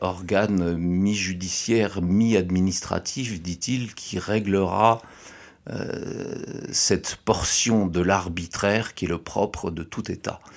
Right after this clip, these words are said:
Voilà, je crois, je crois que c'est à peu près ça la citation de, de, de Bonaparte telle qu'elle est rapportée en mille huit cent six. Dans l'intérêt de l'État, euh,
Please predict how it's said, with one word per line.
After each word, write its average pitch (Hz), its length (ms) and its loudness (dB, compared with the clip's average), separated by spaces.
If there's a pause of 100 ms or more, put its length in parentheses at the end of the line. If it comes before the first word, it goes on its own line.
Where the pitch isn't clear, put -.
(340)
Voilà, 117 180 -10
je - 80 -8
crois, - 160 -8
je - 140 -10
crois 95 120 0
que - 80 -2
c'est 95 60 0
à 80 60 0
peu 90 80 0
près 87 160 -4
ça 92 160 2
la 82 100 0
citation 85 480 -4
de, 85 340 -2
de, 92 220 -8
de 87 140 -6
Bonaparte 85 440 -4
telle 87 160 -8
qu'elle 87 140 -6
est 85 40 -2
rapportée 87 380 -4
en 90 100 0
mille 85 180 -2
huit 82 80 -4
cent 90 160 0
six. - 400 0 (180)
Dans 98 140 4
l'intérêt 117 440 4
de 95 120 0
l'État, 92 360 2 (580)
euh, - 840 -6